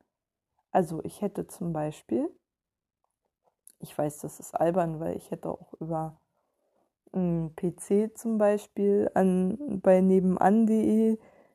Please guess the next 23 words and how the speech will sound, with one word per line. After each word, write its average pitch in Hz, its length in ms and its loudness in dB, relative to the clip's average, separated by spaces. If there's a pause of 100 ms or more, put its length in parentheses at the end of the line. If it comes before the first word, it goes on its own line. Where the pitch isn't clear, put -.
(300)
an 196 200 8
dieser 175 300 2
Tischtennisgruppe 262 880 -2
partizipieren 226 960 0
können, 208 380 2
weil 165 120 4
ich 165 140 -4
mir 175 140 -2
da 165 80 4
ja 151 200 4
auch - 200 -4
locker 220 260 2
ein 202 160 2
Konto 208 320 -2
hätte 233 220 -2
machen 226 320 -4
können. 214 260 -4 (800)
Aber 214 320 4
ich - 160 -2
hätte 170 220 -4
zum 170 220 -8
Beispiel 175 420 -4
nicht 208 340 -2